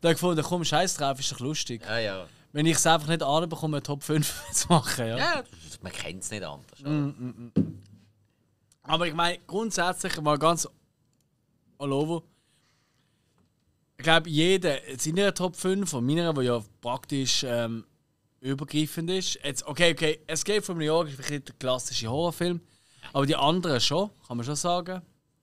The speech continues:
Speaker 1: Oder Escape from L A, sorry,
Speaker 2: Oh,
Speaker 1: der
Speaker 2: ist
Speaker 1: auch
Speaker 2: auch
Speaker 1: nicht.
Speaker 2: nicht, nein.
Speaker 1: Aber, ähm, ansonsten, ähm, das sind alles Horrorfilme und der Lift tue ich gleich auch ein bisschen in die
Speaker 2: Mhm.
Speaker 1: Richtung rein, tue, auch wenn es jetzt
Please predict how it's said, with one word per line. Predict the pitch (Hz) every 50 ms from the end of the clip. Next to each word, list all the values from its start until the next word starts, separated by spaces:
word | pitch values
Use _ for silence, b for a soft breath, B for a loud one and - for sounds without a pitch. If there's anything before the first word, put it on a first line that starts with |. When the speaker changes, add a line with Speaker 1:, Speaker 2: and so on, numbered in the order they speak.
| _ _ _
Speaker 1:
Oder | 135 131 123 127 131
Escape | 123 - - - 131 131
from | 120 - 120 113 107
L | 101 98 101
A, | 113 127 135 147 139
sorry, | - - 110 113 120 127 123
Speaker 2:
Oh, |
Speaker 1:
der | 113 101 -
Speaker 2:
ist |
Speaker 1:
auch | -
Speaker 2:
auch | 131
Speaker 1:
nicht. | 156 - 98 104
Speaker 2:
nicht, | 98 80 - -
nein. | - - 67 76 76 - - B B B B B B B
Speaker 1:
Aber, | - 151 147 143 156 151
ähm, | 151 156 156 156 - -
ansonsten, | 143 151 143 - 180 202 208 - - - 196 180
ähm, | 160 151 147 147 151 151
das | 147 135 -
sind | 160 151
alles | - - 131 156 180 180 - - - 120 - -
Horrorfilme | 120 139 156 160 185 185 170 - - 139 139 151 160 175 185 196 185 -
und | - 139 135 139 135 127
der | 139 139
Lift | 139 139 139 156 175 196 190 - - - _
tue | 165 156 156
ich | 156 160 -
gleich | - - 156 185 202 190 - -
auch | 120 160 185
ein | 185 170 147 - _ _
bisschen | - 226 214 - _ - - - 202 202
in | 196 196 196 185
die | 156 185 185 185 180 180 - - - _ _ _ _
Speaker 2:
Mhm. | 87 90 104 113 135 _ _ _ 131 135
Speaker 1:
Richtung | 156 175 180 - - - 170 151 165 175 180
rein, | 175 160
tue, | 165 170 175
auch | 165
wenn | 165 165
es | 156 -
jetzt | 160 147 _ - -